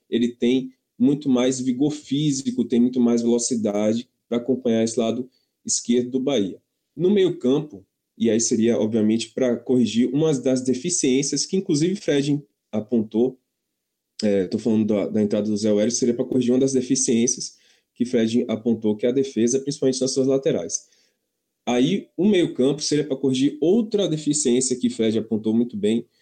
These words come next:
que é, que são os volantes, né? O Vitória ainda não tem o William Farias, que é o melhor volante do time,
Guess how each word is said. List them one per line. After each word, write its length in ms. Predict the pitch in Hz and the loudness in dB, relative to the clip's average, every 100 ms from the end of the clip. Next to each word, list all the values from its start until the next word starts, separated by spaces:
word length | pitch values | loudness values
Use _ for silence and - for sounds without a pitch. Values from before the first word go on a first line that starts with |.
| _ _ _ _ | _ _ _ _
que 200 | 160 127 | 0 2
é, 280 | 123 - - _ _ | 2 -2 -8 _ _
que 100 | 127 | -2
são 240 | 135 147 | 0 0
os 100 | 143 | 0
volantes, 800 | 151 180 123 113 110 - - - - | 0 2 2 0 -2 -8 -12 -16 -6
né? 260 | 95 113 - _ - | -4 -4 -10 _ -8
O 120 | 110 | -6
Vitória 400 | 113 117 120 123 | -6 -2 0 2
ainda 140 | 127 | 2
não 140 | 135 151 | 2 0
tem 220 | 135 135 | 0 2
o 40 | |
William 160 | 127 123 | 2 0
Farias, 760 | 123 110 104 101 101 - - _ | 0 0 2 0 0 -6 -12 _
que 160 | 117 | 0
é 60 | 120 | 2
o 120 | 123 | 2
melhor 440 | 127 117 110 139 | 2 2 2 0
volante 480 | 143 117 110 104 - | 0 0 0 -2 -4
do 60 | 107 | -6
time, 440 | - 107 104 101 | -2 -2 -2 -4